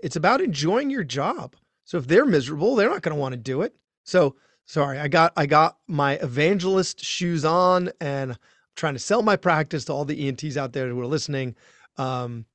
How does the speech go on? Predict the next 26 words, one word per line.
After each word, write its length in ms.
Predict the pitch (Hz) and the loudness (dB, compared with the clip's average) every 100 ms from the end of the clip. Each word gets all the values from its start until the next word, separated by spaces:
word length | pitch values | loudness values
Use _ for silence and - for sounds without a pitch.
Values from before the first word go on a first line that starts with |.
| _ _ | _ _
and, 340 | 139 131 123 120 | -8 -6 -6 -8
uh, 160 | 123 120 | -8 -6
yeah, 200 | 135 107 _ | -8 -8 _
I, 120 | 131 127 _ | -14 -14 _
I 60 | 135 | -6
love 180 | 127 | -6
it. 80 | 113 | -8
And 80 | - | -6
that's 160 | 147 - | -6 -4
why 200 | 147 139 | -4 -4
I 180 | 143 135 | -6 -6
am 140 | 127 | -6
still 500 | 110 - 160 160 160 - _ _ _ - | -8 2 4 6 2 -4 _ _ _ -10
in 120 | 127 | -8
the 60 | 120 | -6
same 340 | - 175 233 | -2 0 2
exam 400 | 220 185 185 175 | 2 2 2 2
rooms 520 | 147 139 139 139 - _ _ _ _ _ _ _ | 2 0 -4 -8 -12 _ _ _ _ _ _ _
I'm 220 | 151 180 196 | -2 2 4
in 480 | 156 131 135 135 - _ _ _ _ _ _ _ | 4 2 -2 -8 -14 _ _ _ _ _ _ _
for 100 | _ | _
the 60 | 117 | -4
last 340 | 139 151 147 | 2 2 2
eleven 600 | 151 135 135 131 123 120 - | 0 2 2 0 -4 -6 -12
plus, 540 | - 143 117 - - _ _ | -6 -6 -4 -10 -18 _ _
yeah, 220 | 139 120 | -12 -12